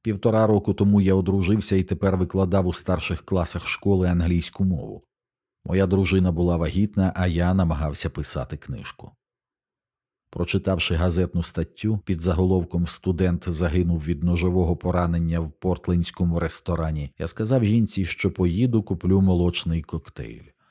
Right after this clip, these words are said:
а сам виїхав у передмістя, припаркувався і заплакав. Я оплакував його клятих півгодини.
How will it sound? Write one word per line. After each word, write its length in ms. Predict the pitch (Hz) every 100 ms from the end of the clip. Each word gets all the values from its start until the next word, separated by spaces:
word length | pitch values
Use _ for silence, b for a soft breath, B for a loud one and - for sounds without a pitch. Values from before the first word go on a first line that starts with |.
| _ _ -
а 100 | 85
сам 260 | - 90
виїхав 420 | 85 82 78 80
у 60 | 76
передмістя, 720 | 71 76 71 90 104 - 78 - _
припаркувався 880 | - 87 80 80 78 80 85 - 80
і 80 | 73
заплакав. 800 | 73 67 65 50 - - - _ _ _ _ _ _ -
Я 120 | 101
оплакував 680 | 104 113 113 101 95 98
його 300 | 85 92 90
клятих 540 | 85 90 95 92 80 -
півгодини. 800 | 87 78 - 80 67 62 101